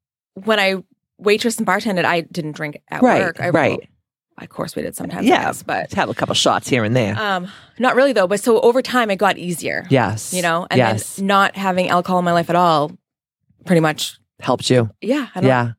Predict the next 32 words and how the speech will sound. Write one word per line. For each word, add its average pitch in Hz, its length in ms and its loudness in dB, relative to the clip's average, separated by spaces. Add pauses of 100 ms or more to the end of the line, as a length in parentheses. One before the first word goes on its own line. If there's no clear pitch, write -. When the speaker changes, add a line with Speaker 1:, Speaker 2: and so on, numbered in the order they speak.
Speaker 1:
I 202 100 -4
don't 202 220 0
feel 202 100 4
like 196 140 2
I - 20 2
need 185 220 0
it 170 80 -2
to 180 340 -6
Speaker 2:
That's 135 160 0
Speaker 1:
fuck - 80 -2
Speaker 2:
awesome. 131 240 2
But 127 60 0
it 123 60 0
Speaker 1:
anybody. 151 180 2
Speaker 2:
took 160 180 2
a 143 60 2
long 127 180 4
time 131 200 0
to 123 60 -2
get 127 200 2
there. 107 240 4
Speaker 1:
Yeah. 302 200 -4
Speaker 2:
It's - 120 -14
the 156 100 -2
same 147 240 2
thing 139 160 0
for 127 160 0
me. 120 280 0 (500)
All 156 80 2
right, 151 80 0
so 170 140 2
the, 143 140 0